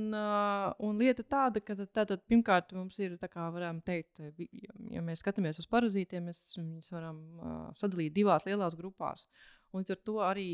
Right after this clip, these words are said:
viss šī te darbība, kā mēs rīkojamies, ar, ir atkarīga, vai tie ir iekšējie parazīti, jeb, ā, zinātniski mēs vai veterinārārsti viņus sauc par,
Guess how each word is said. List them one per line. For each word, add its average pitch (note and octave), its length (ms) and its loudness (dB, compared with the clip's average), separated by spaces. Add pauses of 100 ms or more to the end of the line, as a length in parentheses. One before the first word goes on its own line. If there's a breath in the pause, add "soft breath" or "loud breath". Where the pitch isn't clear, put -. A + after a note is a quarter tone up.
viss G3 340 -4
šī - 280 -4
te E3+ 200 0
darbība, F3+ 640 0
kā F#3 180 -8
mēs F3 220 -4
rīkojamies, F3+ 540 2 (140)
ar, F#3+ 200 0
ir F#3+ 240 2
atkarīga, D#3 460 -2
vai F3 100 0
tie G#3 300 -2
ir D#3+ 220 0
iekšējie F#3+ 560 -2
parazīti, B3 800 2
jeb, F3+ 300 -6
ā, F3+ 200 -10
zinātniski E3+ 800 -2
mēs E3 320 -10
vai D#3+ 160 -2
veterinārārsti E3 640 -4
viņus F3 160 -4
sauc F3+ 240 0
par, D#3 220 -6